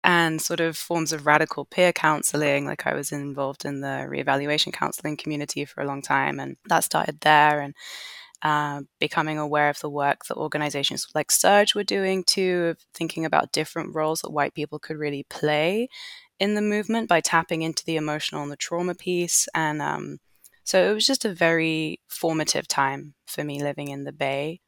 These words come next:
When I came back to Europe, I felt this, uh, this sadness and this kind of void and maybe grief that I'm still navigating,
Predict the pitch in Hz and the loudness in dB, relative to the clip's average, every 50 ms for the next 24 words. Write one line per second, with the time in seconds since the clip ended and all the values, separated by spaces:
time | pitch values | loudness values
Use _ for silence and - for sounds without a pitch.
0 | _ - 160 160 160 156 156 - - 156 151 156 143 165 147 - - _ - - | _ -4 0 0 2 0 0 -2 -4 -4 -4 2 4 6 6 6 4 _ -4 -8
1 | - - - - 156 151 147 147 147 147 165 202 214 214 185 160 156 147 - _ | -2 -2 -2 0 -2 -4 -4 -6 -6 -4 -2 0 2 4 4 4 4 4 2 _
2 | - _ _ _ _ _ _ _ _ _ _ _ _ _ _ _ _ - - - | -10 _ _ _ _ _ _ _ _ _ _ _ _ _ _ _ _ -10 -8 -6
3 | - 185 175 - - 160 151 143 - - - 151 147 - - - - - - 156 | -4 -4 -4 0 2 2 2 2 2 0 -4 -4 -2 -2 -2 -2 -2 -4 -4 -6
4 | 151 143 143 143 - - - - - - _ _ - - 214 - - - 190 180 | -6 -6 -6 -8 -10 -10 -12 -14 -18 -20 _ _ -8 0 2 4 8 10 10 10
5 | 185 - 175 160 - - - 156 151 - - - 165 156 151 147 - 147 143 143 | 10 8 4 0 -2 -2 -4 -4 -4 -6 -4 -2 -2 -2 -2 -4 -8 -6 -4 0
6 | 165 180 180 180 165 156 156 156 156 147 151 - 151 151 156 156 - - - - | 0 0 0 0 0 0 -2 -2 -4 -6 -6 -4 -4 -4 -4 -2 -2 -4 -4 -2
7 | 151 - - - 165 156 156 160 151 151 156 165 156 - 151 151 - - 151 151 | -4 -4 0 0 0 2 2 2 2 2 2 0 2 2 4 4 4 2 0 0
8 | 151 165 | -2 -2